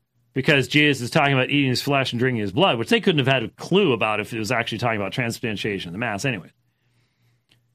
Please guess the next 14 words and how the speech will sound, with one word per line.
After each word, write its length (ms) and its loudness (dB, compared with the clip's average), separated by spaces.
No, 280 4
ek 200 2
tutu 480 2
takes 220 2
us 100 0
back 240 2
just 180 -2
to 40 -10
the 80 -2
preceding 420 0
verse. 460 -6
Jesus' 540 2
repetitive 640 2
statement, 560 0